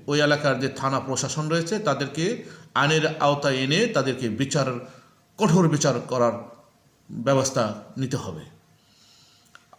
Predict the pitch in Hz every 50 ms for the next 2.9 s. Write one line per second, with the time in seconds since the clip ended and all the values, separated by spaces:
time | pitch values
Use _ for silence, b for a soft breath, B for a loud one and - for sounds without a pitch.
0 | - - - _ - 190 196 170 180 202 208 202 208 208 202 - - 196 196 190
1 | 180 - 127 160 165 185 196 202 165 175 165 143 135 139 160 160 - 165 156 143
2 | 151 147 151 147 139 143 131 151 147 143 143 135 135 131 131 131 123